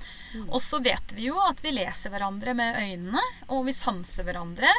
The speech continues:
Speaker 2: eh, og det, vi gjør jo oss en mening om hvem den andre er, lenge før vi egentlig har begynt å bli kjent og snakke sammen. Og,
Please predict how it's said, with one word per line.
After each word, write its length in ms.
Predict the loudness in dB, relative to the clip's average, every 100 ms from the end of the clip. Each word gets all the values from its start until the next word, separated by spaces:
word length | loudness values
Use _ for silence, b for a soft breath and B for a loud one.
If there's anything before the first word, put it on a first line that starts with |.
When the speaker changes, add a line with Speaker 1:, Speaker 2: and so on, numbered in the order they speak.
| 2 B B B -2
Speaker 2:
eh, 520 | 0 2 0 -2 -4
og 120 | -6 -6
det, 140 | -4
vi 80 | -4
gjør 400 | -2 -2 -2 -2
jo 160 | -2 -2 -8
oss 380 | -4 0 0 -2 -2
en 140 | 0 2
mening 600 | 2 0 -4 -6 -6 -6
om 240 | -4 -4
hvem 220 | -2 -4 -4
den 160 | -4
andre 260 | -4 -4 -2
er, 220 | 4 6
lenge 280 | 6 2 -2
før 160 | -6 -6
vi 100 | -2
egentlig 340 | -2 -2 -8
har 60 | -8
begynt 240 | -8 -8
å 60 | -8
bli 160 | -8 -2
kjent 500 | 0 0 -4 -6 -2
og 60 |
snakke 280 | 0 -2 -4
sammen. 320 | -8 -8 -8 -8 -10 B B B B B B 2
Og, 160 | 4